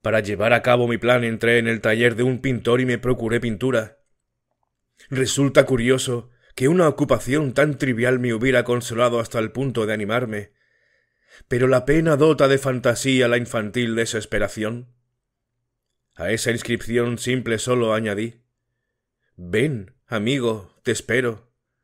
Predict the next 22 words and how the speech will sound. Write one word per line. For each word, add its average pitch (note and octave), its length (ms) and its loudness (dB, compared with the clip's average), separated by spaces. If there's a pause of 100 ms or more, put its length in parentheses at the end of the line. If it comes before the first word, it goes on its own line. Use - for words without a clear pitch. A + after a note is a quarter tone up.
(840)
De, B2 560 2
vieni, G#2+ 720 -2 (240)
ti B2 140 0
aspetto". A2 760 -4 (1300)
A - 80 -4
la A#2+ 140 2
mañana B2+ 380 0
siguiente, A2 680 -2 (520)
con G#2 180 -4
algo C3+ 320 2
parecido C3+ 500 2
a B2 60 4
la B2 100 4
esperanza B2 560 -2
por A#2+ 200 0
compañera, A#2 840 -2 (560)
salí A#2 280 -2
de C#3 140 4
Forlì C3+ 400 0
camino A2 320 -2
de G2+ 80 -2
Roma. A2 540 -4